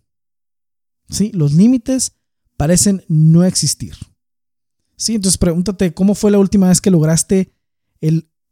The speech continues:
ul-, el antojo que tenías de algo, verdad? Pero a pesar de todos los obstáculos, lograste ir por el helado, ¿verdad? De chocolate que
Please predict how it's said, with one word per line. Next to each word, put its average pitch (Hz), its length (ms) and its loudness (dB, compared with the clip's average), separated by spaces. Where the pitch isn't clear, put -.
ul-, 254 260 0
el 185 160 0
antojo 185 560 2
que 208 120 -2
tenías 190 380 2
de 175 100 2
algo, 247 260 -2
verdad? 190 300 0
Pero 185 120 -2
a - 80 -8
pesar 196 280 -2
de 240 80 -2
todos 240 180 -2
los 233 140 -4
obstáculos, 226 500 -6
lograste 160 580 -4
ir 190 240 -4
por 165 160 -4
el 135 120 -4
helado, 120 420 -8
¿verdad? 110 220 -8
De 151 80 -10
chocolate 131 600 -12
que 131 240 -8